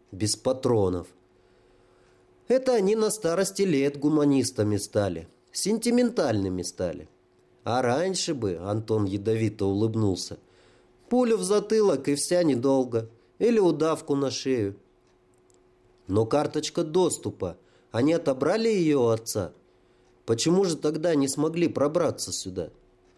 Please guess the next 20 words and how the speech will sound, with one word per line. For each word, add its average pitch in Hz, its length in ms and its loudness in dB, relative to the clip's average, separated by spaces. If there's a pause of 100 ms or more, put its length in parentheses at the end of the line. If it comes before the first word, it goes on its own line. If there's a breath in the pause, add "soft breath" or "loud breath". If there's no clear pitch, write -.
(280 soft breath)
Да, 196 360 2
они 196 300 2
ее 175 240 2
отобрали 127 580 0
у 117 120 0
папы, 110 440 -4 (320 soft breath)
но 127 140 2
без 123 280 0
кода 151 600 0
она 135 200 0
только 175 360 -2
половина 147 600 2
ключа. 110 560 -4 (640 soft breath)
Видел, 202 360 2
как 139 220 0
они 139 180 4
уродовали 135 600 4
от 113 220 0
отчаяния 117 680 2
дверь? 120 400 -2